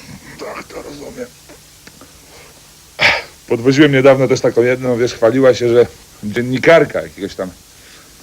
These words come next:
pisma rolniczego tam, to było w Życie, czy w Życie Warszawy, czy jakoś tak, nie? Chwaliła się, że tam pisze, nie?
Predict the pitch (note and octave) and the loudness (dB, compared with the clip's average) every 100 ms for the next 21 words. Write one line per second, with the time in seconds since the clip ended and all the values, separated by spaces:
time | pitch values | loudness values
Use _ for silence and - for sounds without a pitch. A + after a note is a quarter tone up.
0 | - D#3+ F3 C#3 A#2+ A#2 G#2 G2+ B2 A2+ | -4 0 2 4 4 6 2 -2 -2 0
1 | A2 F#2+ F#2 D#2+ - - - - - - | 0 -2 -4 -8 -20 -20 -20 -20 -20 -20
2 | - - - - - - - G#2+ G2+ G2+ | -20 -20 -20 -20 -20 -20 -16 -10 -4 0
3 | F#2 D#2+ D2+ - - - F2 E2+ C3 D#3 | 0 -2 -16 -20 -20 -20 -16 -2 0 2
4 | E3 C#3+ C3+ - _ _ _ _ _ - | 2 0 -2 -12 _ _ _ _ _ -20
5 | - - - - - - - A2 G2+ G#2 | -20 -20 -20 -20 -20 -20 -20 -16 -8 -4
6 | C3+ B2 G#2 G2+ - C#3+ C3 A#2+ A2 G#2+ | -2 0 2 2 4 4 4 -2 -6 -6
7 | - G#2+ F2+ F#2 G2+ A2+ - - - - | -6 -6 -6 -8 -12 -12 -18 -20 -20 -20
8 | - - - G2 D3+ C3 G#2 F#2 G2 F#2 | -20 -20 -12 -2 2 4 2 -4 -6 -2
9 | C#3 G#2+ F2 F#2 F#2+ | -4 -4 -6 -6 -6